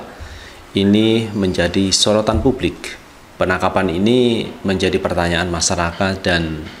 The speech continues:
eh, direspon oleh berbagai kalangan, baik akademisi, politisi, maupun masyarakat sipil. Salah satu yang ikut bersuara adalah pakar hukum tata negara Refli Harun.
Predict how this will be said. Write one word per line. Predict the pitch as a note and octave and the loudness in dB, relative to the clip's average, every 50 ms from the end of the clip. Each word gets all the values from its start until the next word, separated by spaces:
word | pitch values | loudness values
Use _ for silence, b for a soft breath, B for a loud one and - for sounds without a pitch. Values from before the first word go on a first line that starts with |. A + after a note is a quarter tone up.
| B B B B B B B B B | B B B B B B B B B
eh, | E2+ D#2 D#2+ D#2+ - | -4 -2 -2 -2 0
direspon | G2 F2+ A2 G#2 - - - C3 C3 C3+ C#3 | 0 2 2 2 0 0 2 2 4 4 4
oleh | A2+ G2+ F#2+ F#2+ F#2 | 4 4 4 2 2
berbagai | - G2+ E2+ - - F2 F2 E2+ - F2+ F2 | 0 -2 -2 0 0 -2 0 0 0 0 2
kalangan, | E2+ E2 E2+ F2 F#2+ G#2 A#2+ B2 A2+ F2+ D2+ D2+ D2 - - | 2 2 2 2 4 4 4 4 2 2 0 -2 -6 -6 -2
baik | D#2+ E2+ G2 G#2+ - - - F#2 | 0 0 0 0 -2 -4 -4 -4
akademisi, | F2 - - E2+ E2 - E2 E2 D#2+ - - - A#2+ A#2+ A#2+ A#2+ A#2+ | -2 -2 -2 -4 -4 -2 -4 -2 -2 0 2 4 4 4 4 4 2
politisi, | - F#2 F2 F2 F2 F2 F2+ E2 - - A2 A2 G#2+ G#2+ G#2+ G2+ | 2 2 2 2 2 2 0 0 2 2 4 4 4 4 4 2
maupun | F#2+ F2 E2 E2 D#2 - - F2+ F#2+ G2 G2 G2 G2 - - B B B B B B B B B - - | 0 -2 -2 -4 -4 -2 0 0 2 2 2 0 -2 -4 -10 B B B B B B B B B -4 -2
masyarakat | - A#2 - - F2+ F2 F2 - A#2+ A#2+ A#2 | -2 0 0 0 0 0 0 0 0 0 0
sipil. | - - A2+ - - A2+ F#2 D2+ B1+ - - - B B B B B B B B B | 2 2 2 4 4 4 4 2 0 -2 -8 -14 B B B B B B B B B
Salah | B - - A2+ A2 G#2+ - | B 2 2 2 4 4 2
satu | B2+ A#2 - - D#3 | 2 2 4 4 4
yang | D3 C3+ A#2+ A2+ A2+ - | 6 6 4 2 2 2
ikut | A2+ A2+ - - B2 G#2 | 2 2 2 2 2 2
bersuara | - - - - - G2 F2+ E2+ E2+ - G#2 G#2+ E2 | 2 0 0 2 2 2 2 2 2 2 0 0 0
adalah | D#2+ D#2+ D#2+ E2 F2+ G2 G#2+ A2+ A2+ G#2+ - - - | -2 -2 0 0 2 2 0 0 -2 -6 -10 -8 -4
pakar | - E2+ E2+ - F2+ F2 - F#2 | -4 -2 -2 0 -2 -2 -2 -4
hukum | F2+ D#2+ - A#2+ A#2 A#2 A#2 A2+ | -6 -2 2 2 2 4 2 2
tata | A#2 G#2+ G#2 - G2+ | 0 0 0 0 0
negara | F#2+ F#2+ F#2 - F2+ F2 F2+ F#2 G2 G2+ G2+ G2 G2+ - - - | 0 0 -2 0 0 0 0 2 2 2 2 2 0 0 -2 -2
Refli | F#2 F2 E2 - - F2 F2 E2+ E2 | -2 -2 -2 -4 -2 0 0 0 0
Harun. | D#2+ E2+ G#2 A2+ G#2 E2+ | 0 2 4 4 4 4